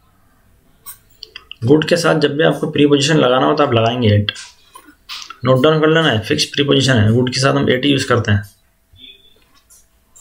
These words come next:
Next है आपके सामने, "It has been raining just two hours", दो घंटे से बारिश हो रही है।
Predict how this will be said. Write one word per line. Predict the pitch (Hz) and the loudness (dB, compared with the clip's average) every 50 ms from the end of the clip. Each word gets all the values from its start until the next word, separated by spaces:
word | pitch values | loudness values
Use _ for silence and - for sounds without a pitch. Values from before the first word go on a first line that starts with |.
| - _ _ _ _ _ _ _ _ _ - - _ _ _ | -20 _ _ _ _ _ _ _ _ _ -20 -20 _ _ _
Next | 120 135 147 151 - - | -2 0 0 0 0 0
है | 156 147 | 0 0
आपके | 151 - 151 | 0 -2 -2
सामने, | - 143 131 135 143 147 - - - 151 | 0 0 0 0 0 -2 -2 -4 -6 -4
"It | - 120 123 | -2 0 0
has | 131 127 123 143 | 0 0 0 0
been | 160 156 - 135 | 2 2 4 4
raining | 139 156 175 - - - - - - - - - _ _ _ 113 123 | 2 2 0 0 -2 -4 -6 -12 -18 -20 -20 -20 _ _ _ -4 -2
just | 139 - - - - 143 | -2 -2 -2 -2 0 2
two | 139 | 4
hours", | 120 104 101 107 - - - - - _ _ _ _ _ _ _ _ _ _ _ 117 | 4 2 2 -2 -4 -8 -12 -14 -16 _ _ _ _ _ _ _ _ _ _ _ 2
दो | 110 131 151 156 143 | 4 6 6 4 4
घंटे | 135 135 123 156 | 2 0 -2 -2
से | 151 156 | 0 0
बारिश | 131 120 123 123 113 | 0 0 0 0 0
हो | 110 | 0
रही | 107 104 104 | 0 0 0
है। | - | -4